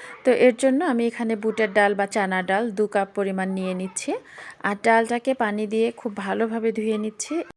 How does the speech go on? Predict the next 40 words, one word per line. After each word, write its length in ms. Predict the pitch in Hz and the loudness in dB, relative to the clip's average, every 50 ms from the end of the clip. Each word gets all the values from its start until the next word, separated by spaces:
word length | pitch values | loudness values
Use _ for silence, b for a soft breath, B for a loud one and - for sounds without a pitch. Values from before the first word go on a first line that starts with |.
| _ _ _ B B B B B B B B B B B B - - | _ _ _ B B B B B B B B B B B B -8 0
তো 100 | - 254 | 0 2
ডালটাকে 480 | 196 226 233 233 240 226 262 262 277 277 | 4 6 4 4 4 2 0 0 0 0
কিন্তু 240 | 269 285 269 262 277 | 0 0 0 0 0
খুব 180 | - 285 254 | -2 -4 -4
ভালোভাবে 480 | 240 226 233 233 247 240 247 247 262 254 | -4 -4 -2 0 0 0 2 2 2 2
ধুয়ে 240 | 214 240 240 233 226 | 2 2 2 2 2
নিতে 280 | 220 214 196 202 214 | 0 -2 -2 -2 -2
হবে। 380 | 214 214 208 196 196 233 311 415 - _ _ _ _ - | 0 0 -2 -2 -2 -2 -4 -4 -6 _ _ _ _ 0
আর 340 | 190 196 196 196 196 202 | 2 4 4 4 2 0
ধো-, 480 | 196 185 180 - 214 208 226 226 220 214 - | -2 -4 -6 -6 -4 -2 0 0 -2 -2 -4
ধুয়ে 220 | 180 226 233 247 254 | -2 0 0 2 2
নেওয়ার 240 | 262 247 233 233 | 2 2 0 0
পরে 360 | 226 - 214 196 196 220 302 427 B B B B B B B B B B | 0 0 0 2 2 2 0 -2 B B B B B B B B B B
এটাকে 300 | - - 220 254 - 277 | -2 0 0 2 2 0
কিছু 260 | 269 277 277 - - 269 | 0 0 -2 -2 -2 -4
সময়ের 380 | - - 254 240 240 240 240 | -2 -2 -2 0 0 -2 -2
জন্য 240 | 233 - 240 233 254 | -2 -2 -2 -2 -2
পানিতে 420 | 247 240 220 214 214 208 - 220 | 0 0 0 0 -2 -2 -2 -2
ভিজিয়ে 380 | 196 196 208 190 196 196 196 185 | -2 -2 -4 -2 0 0 0 2
রাখতে 300 | 175 175 175 _ - 190 | 0 -2 -6 _ -10 -8
হবে। 300 | 190 175 160 165 170 - b b b b - - | -6 -6 -6 -6 -8 -10 b b b b -14 -6
তো 60 | - 208 | -4 2
ডালটা 340 | 202 254 247 240 233 277 | 4 4 4 4 4 2
পানিতে 420 | 277 - 262 247 240 247 233 269 262 | 4 4 4 4 2 2 2 2 2
ভিজিয়ে 380 | 254 269 262 240 254 254 254 | 4 2 0 4 4 4 4
রাখলে 420 | 247 247 240 - - 247 254 269 269 269 | 4 2 -2 -4 -4 -2 -2 -2 -2 -2
তাড়াতাড়ি 440 | - 226 208 208 208 208 - 233 240 | -2 0 0 0 0 0 0 0 0
নরম 360 | 233 220 214 202 202 214 226 | 0 0 0 0 0 0 0
হয়ে 200 | 214 220 240 240 | 0 0 -2 0
যাবে 320 | 220 240 233 220 254 311 440 B B B B B B B - | 0 0 0 2 2 0 0 B B B B B B B 0
এবং 220 | 208 208 226 233 | 0 2 2 0
সিদ্ধ 440 | 233 - - - 262 202 196 262 262 | 0 -2 0 0 0 2 2 2 2
করতেও 540 | 254 254 240 240 - - - 262 302 381 415 | 4 4 0 0 0 0 2 4 4 4 2
সুবিধা 500 | - - - 240 226 247 247 247 262 262 | 0 -2 -2 -2 0 2 2 2 2 2
হবে 300 | 262 262 254 285 320 339 | 2 2 4 4 4 4
এবং 240 | 285 240 247 247 247 | 4 2 2 -2 -2
তাড়াতাড়ি 580 | - 226 214 220 220 214 226 220 226 247 277 | -2 0 0 0 0 0 -2 -4 -4 -4 -4
সিদ্ধ 280 | 277 - 226 196 185 214 | -4 -6 -6 -6 -4 -4
হয়ে 240 | 214 208 190 190 185 | -4 -4 -4 -6 -6
যাবে। 340 | 180 - 175 - - - | -8 -10 -10 -10 -10 -12